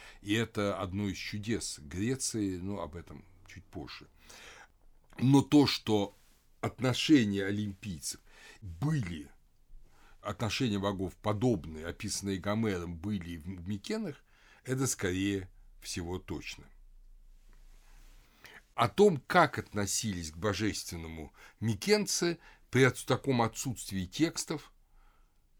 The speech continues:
ну, не на Гомере же реконструировать, Гомер сам нуждается в подтверждениях,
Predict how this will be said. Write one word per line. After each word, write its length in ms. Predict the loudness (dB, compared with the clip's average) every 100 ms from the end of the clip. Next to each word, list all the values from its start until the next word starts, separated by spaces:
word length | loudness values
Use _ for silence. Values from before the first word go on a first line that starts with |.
| -16
ну, 200 | -10 -8
не 200 | -4 -2
на 140 | -2
Гомере 400 | -2 0 2 0
же 180 | -2 -6 -10
реконструировать, 800 | -10 -12 -14 -8 -8 -8 -12 -14
Гомер 400 | -10 -8 -6 -6
сам 260 | -4 -4 -4
нуждается 640 | -6 -8 -10 -10 -12 -14
в 20 | -14
подтверждениях, 800 | -20 -14 -12 -10 -12 -16 -20